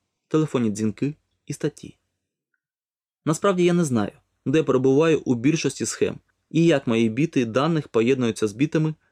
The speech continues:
які продукують мільярди інших людей і комп'ютерів. У мене немає часу з'ясовувати це, бо я надто зайнятий, відповідаючи на електронні повідомлення. А оскільки я обробляю більше даних ефективніше, відповідаючи на більшу кількість листів,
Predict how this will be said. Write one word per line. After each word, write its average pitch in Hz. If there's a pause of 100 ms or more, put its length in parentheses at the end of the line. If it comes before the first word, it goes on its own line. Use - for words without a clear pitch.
які 127
продукують 117
мільярди 120
інших 113
людей 110
і -
комп'ютерів. - (840)
У 147
мене 185
немає 185
часу 120
з'ясовувати 104
це, - (240)
бо 120
я 151
надто 185
зайнятий, 104 (240)
відповідаючи 120 (180)
на 113
електронні 107
повідомлення. 110 (540)
А 123
оскільки -
я 120
обробляю 123
більше 131
даних 113
ефективніше, 113 (300)
відповідаючи 120
на 117
більшу 117
кількість -
листів, 160